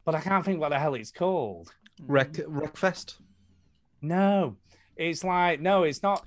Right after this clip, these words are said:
Speaker 1: It's
Speaker 2: Oh, I know.
Speaker 1: like,
Speaker 2: Is it, like,
Speaker 1: uh,
Speaker 2: pixelated kinda? Is it looking, kinda look like Minecraft?
Speaker 3: That's
Speaker 1: No.
Speaker 3: Wreckfest. Not Wreck-,
Speaker 1: No.
Speaker 3: um,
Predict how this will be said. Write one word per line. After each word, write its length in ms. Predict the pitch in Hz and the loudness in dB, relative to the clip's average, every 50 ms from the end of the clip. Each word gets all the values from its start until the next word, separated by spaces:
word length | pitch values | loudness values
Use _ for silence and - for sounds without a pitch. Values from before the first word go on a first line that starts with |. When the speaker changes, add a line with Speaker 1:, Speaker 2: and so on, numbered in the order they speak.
| - - - | -14 -8 -4
Speaker 1:
It's 140 | 180 180 170 | 0 2 4
Speaker 2:
Oh, 100 | 170 175 | 6 6
I 80 | 202 247 | 6 6
know. 80 | 269 214 | 6 6
Speaker 1:
like, 160 | 175 175 190 | 6 4 2
Speaker 2:
Is 120 | 202 196 208 | 2 2 4
it, 80 | 233 | 6
like, 140 | 214 208 160 | 6 6 6
Speaker 1:
uh, 40 | 156 | 4
Speaker 2:
pixelated 520 | 202 196 - - 233 226 233 226 233 226 - | 2 2 2 0 0 2 2 0 0 -2 -2
kinda? 260 | - 226 233 233 220 | -2 -2 -2 -2 -2
Is 120 | 214 202 | -4 -4
it 40 | 196 | -4
looking, 200 | 202 180 196 208 | -6 -6 -4 -4
kinda 140 | 202 190 196 | -4 -4 -4
look 120 | 202 185 | -2 -2
like 140 | 214 202 180 | -2 -2 -2
Minecraft? 200 | 175 175 185 196 | -4 -4 -2 0
Speaker 3:
That's 180 | 156 156 - - | 2 2 2 4
Speaker 1:
No. 80 | 196 | 4
Speaker 3:
Wreckfest. 540 | - - - 247 240 - - - 113 107 - _ - - - - - - | 4 4 4 2 2 2 0 0 -2 -6 -10 _ -20 -20 -20 -18 -2 2
Not 160 | 170 190 185 | 2 4 4
Wreck-, 200 | 180 170 143 - | 4 2 2 0
Speaker 1:
No. 160 | 151 160 - 135 | -6 -8 -6 -2
Speaker 3:
um, 340 | - 151 143 127 127 123 | 0 2 2 2 0 -4